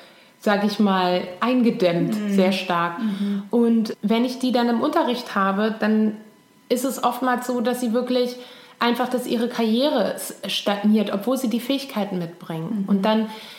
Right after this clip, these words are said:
Speaker 1: machen wir ja ganz oft diese Übung, ne? Also diese Casting-Übung und, ähm, ich schick denen dann auch ein Casting und die bereiten Casting vor und wir analysieren das und da sieht man halt wirklich diese,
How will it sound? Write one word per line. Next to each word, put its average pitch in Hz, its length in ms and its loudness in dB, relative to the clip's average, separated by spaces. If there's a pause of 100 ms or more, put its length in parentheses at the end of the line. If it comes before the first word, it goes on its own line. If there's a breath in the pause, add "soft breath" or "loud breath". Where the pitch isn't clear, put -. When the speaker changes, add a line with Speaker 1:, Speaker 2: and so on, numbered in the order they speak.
(120)
Speaker 1:
machen 247 260 2
wir 226 60 2
ja 214 80 2
ganz 240 280 0
oft - 240 -2
diese 226 180 0
Übung, 208 420 -2
ne? 240 120 2
Also 220 240 0
diese 190 360 0
Casting-Übung 190 1080 0
und, 180 360 -2
ähm, 180 460 -2
ich - 300 -6
schick 285 200 -2
denen 233 160 2
dann 202 160 2
auch 202 160 -4
ein 202 80 2
Casting 202 560 0
und 190 180 0
die 190 40 -2
bereiten 196 420 0
Casting 196 460 -2
vor 185 260 -2
und 196 100 0
wir 214 140 -2
analysieren 214 540 2
das 202 140 0
und 202 160 0 (380 loud breath)
da 233 80 2
sieht 285 220 2
man 240 180 0
halt 214 180 2
wirklich 233 280 -2
diese, 220 480 0